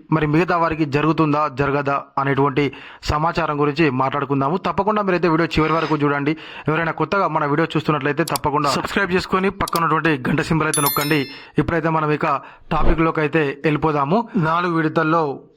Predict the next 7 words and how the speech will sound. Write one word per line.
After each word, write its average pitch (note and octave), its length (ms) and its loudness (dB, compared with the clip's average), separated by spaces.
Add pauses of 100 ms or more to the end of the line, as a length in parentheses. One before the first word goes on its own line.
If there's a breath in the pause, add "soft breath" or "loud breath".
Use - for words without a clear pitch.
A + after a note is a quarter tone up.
(220)
ఎనిమిది E3+ 240 4
వందల D#3 500 2
నలభై D3 300 0
రెండు D3 200 0
కోట్లు. C#3 600 -2 (540 soft breath)
తెలంగాణ F3+ 580 2
రైతులకు D#3+ 680 0